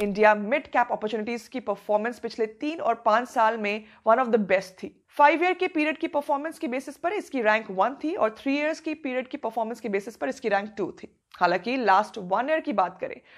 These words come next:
तो इसने इसके पीयर ग्रुप और बेंचमार्क दोनों से ही अंडर परफॉर्म किया है। Now let's talk about the critical ratios।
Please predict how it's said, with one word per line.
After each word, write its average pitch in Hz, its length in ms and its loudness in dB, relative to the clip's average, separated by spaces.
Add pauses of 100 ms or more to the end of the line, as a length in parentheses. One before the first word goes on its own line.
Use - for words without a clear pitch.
(160)
तो - 80 -6
इसने 330 360 -2 (140)
इसके 269 220 -6 (100)
पीयर 220 160 4
ग्रुप 294 360 -4
और 208 80 8
बेंचमार्क 202 640 0 (200)
दोनों 262 300 4
से 302 140 -6
ही 262 140 -6
अंडर 185 260 -6
परफॉर्म 180 320 -10 (100)
किया - 120 -14
है। 190 140 -18 (220)
Now 311 180 10
let's 392 200 4
talk 370 180 4
about 359 180 6
the 370 100 -2
critical 240 360 0
ratios। - 360 -8